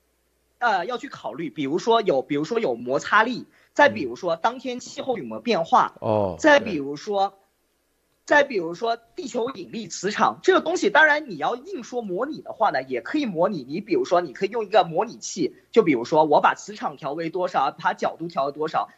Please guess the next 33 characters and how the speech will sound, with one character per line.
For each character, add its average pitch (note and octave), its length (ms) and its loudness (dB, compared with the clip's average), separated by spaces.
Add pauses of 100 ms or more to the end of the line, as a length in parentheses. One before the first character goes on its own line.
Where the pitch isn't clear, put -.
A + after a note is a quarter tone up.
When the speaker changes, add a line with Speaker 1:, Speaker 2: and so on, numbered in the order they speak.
(140)
Speaker 1:
但 D#4+ 140 4
是 D#4 120 0
真 D#4 180 -6
正 D#4+ 100 -4
的 C#4 80 -4
效 C4+ 200 2
果 C#3+ 140 -6
一 A#2 120 -10
定 G#3+ 200 -8
会 G#3 120 0
是 F3 120 -4
有 C#3+ 80 2
很 B2 260 -4
大 E3+ 120 4
的 C#3+ 80 0
偏 C#3 200 -8
差。 D3 140 -2
但 C4+ 180 2
是 D4+ 100 -4
我 A#3 200 -2
个 B3+ 120 -8
人 B3 60 -4
认 A#3 120 -4
为， D3 260 -4 (380)
做 E4 200 6
军 D#4+ 280 -6
事 E4+ 140 -8
这 A3+ 140 -2
方 G#3 200 -2
面 A#3+ 120 -4
的 E3 60 -4
东 F#3 180 -6
西， F3 260 -2